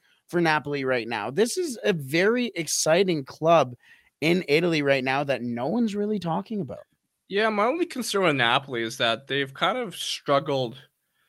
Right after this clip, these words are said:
Speaker 2: I don't know if struggle is the right word, in big games since the World Cup. They've obviously, you know, advanced to the quarterfinals, which is great. They beat Frankfurt, but,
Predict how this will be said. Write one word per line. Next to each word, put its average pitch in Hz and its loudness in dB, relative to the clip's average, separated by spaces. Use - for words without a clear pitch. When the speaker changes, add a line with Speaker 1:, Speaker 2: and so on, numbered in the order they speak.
Speaker 2:
I - -6
don't 320 -2
know 233 0
if - -4
struggle 135 -2
is 123 -10
the 120 -6
right 113 2
word, 107 -4
in 131 -6
big 156 2
games 135 4
since 131 -8
the 135 -6
World 127 -8
Cup. - -6
They've 156 4
obviously, 196 2
you 175 -6
know, 143 2
advanced 135 2
to 143 -6
the 135 -8
quarterfinals, 123 -2
which 135 -10
is 131 -8
great. 123 0
They 123 -4
beat 156 0
Frankfurt, 135 -2
but, 135 2